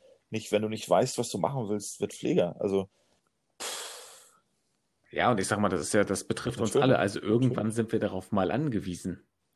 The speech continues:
Speaker 2: Ob das jetzt
Speaker 1: Ja.
Speaker 2: früher ist, weil man, keine Ahnung, ins Krankenhaus wegen irgendwas muss, oder halt vielleicht im, im Alter, dass, dass man Hilfe braucht. Und dann hoffst du natürlich, dass du nicht jemanden bekommst,
Speaker 1: Ja.
Speaker 2: der einfach nur wegen der Kohle das gemacht hat,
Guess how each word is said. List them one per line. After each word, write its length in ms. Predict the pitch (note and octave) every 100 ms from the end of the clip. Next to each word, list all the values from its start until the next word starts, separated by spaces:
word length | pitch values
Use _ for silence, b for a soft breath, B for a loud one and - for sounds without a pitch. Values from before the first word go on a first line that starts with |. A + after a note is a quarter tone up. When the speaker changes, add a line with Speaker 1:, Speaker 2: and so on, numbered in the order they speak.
| _ _ _ _ -
Speaker 2:
Ob 140 | -
das 120 | G2
jetzt 140 | - -
Speaker 1:
Ja. 20 |
Speaker 2:
früher 300 | G#3+ A#2+ C#3
ist, 160 | C#3+ -
weil 80 | G2+
man, 140 | F#2+
keine 220 | G2+ F#2+
Ahnung, 200 | G2+ A2
ins 120 | F2+
Krankenhaus 420 | - G#2 - A#2+ G#2
wegen 140 | G2
irgendwas 380 | G#2 A2+ B2+ C3
muss, 360 | D#3 - - _ _ _ _ _ _ _ _ _
oder 220 | - G#2+ G#2
halt 120 | G#2+
vielleicht 320 | - G#2 -
im, 180 | G#2 -
im 140 | G#2
Alter, 300 | F2 D3 F2+
dass, 240 | - - -
dass 280 | - F2+ G2+
man 140 | G2
Hilfe 280 | A2 G#2 G2+
braucht. 420 | F2 F2 - - b b _ _
Und 120 | G#2
dann 280 | G#2 G#2+ - -
hoffst 440 | - B2+ B2+ -
du 40 |
natürlich, 380 | C3+ B2 C3+ B2+
dass 180 | A#2+ A#2+
du 100 | B2
nicht 460 | C3 F#3+ - - _ _ _ -
jemanden 340 | C3 C3 G#2
bekommst, 420 | G#2+ - C3+ C3+ A#2+
Speaker 1:
Ja. 0 |
Speaker 2:
der 60 |
einfach 260 | A#2+ B2 B2+
nur 200 | B2+ A2+
wegen 140 | A2+
der 100 | G2+
Kohle 360 | - - D#3 B2
das 180 | G2+ -
gemacht 360 | G2 E2+ -
hat, 260 | B2+ -